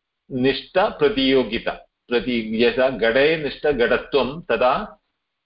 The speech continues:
घटे निष्ठ विरोधस्य भावः अस्ति प्रतियोगिता इति कारणतः घटनिष्ठप्रतियोगिता इति वक्यते।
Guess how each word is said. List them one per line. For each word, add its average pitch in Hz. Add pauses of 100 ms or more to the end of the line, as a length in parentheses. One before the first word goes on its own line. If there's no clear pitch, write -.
(140)
घटे 127
निष्ठ 175 (140)
विरोधस्य 151
भावः 139
अस्ति 143
प्रतियोगिता 110 (280)
इति 156
कारणतः 147 (800)
घटनिष्ठप्रतियोगिता 131
इति 120
वक्यते। 98